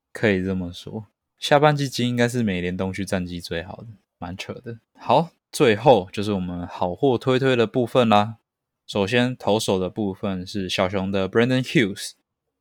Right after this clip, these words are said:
游骑兵的有原航平、巨人的 Jacob Jennings、光芒的 Colin Poche 跟道奇的 Chris Martin。那看你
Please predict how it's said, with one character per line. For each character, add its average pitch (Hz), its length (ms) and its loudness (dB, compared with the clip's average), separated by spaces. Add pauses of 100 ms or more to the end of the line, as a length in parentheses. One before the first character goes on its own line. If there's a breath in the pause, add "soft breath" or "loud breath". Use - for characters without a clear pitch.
(100)
游 120 180 -2
骑 139 220 0
兵 139 220 0
的 113 180 2
有 101 240 0
原 95 240 -2
航 98 260 -4
平、 113 360 -8 (340)
巨 - 160 0
人 95 160 2
的 95 220 -4
Jacob 113 560 2
Jennings、 101 640 0 (880)
光 143 160 4
芒 95 240 2
的 92 180 -4
Colin 110 420 0
Poche 95 540 -2 (480)
跟 101 400 2
道 101 220 4
奇 - 260 -6
的 92 180 -6
Chris - 360 -4
Martin。 95 560 -4 (840)
那 92 760 -8
看 - 180 -10
你 92 320 -10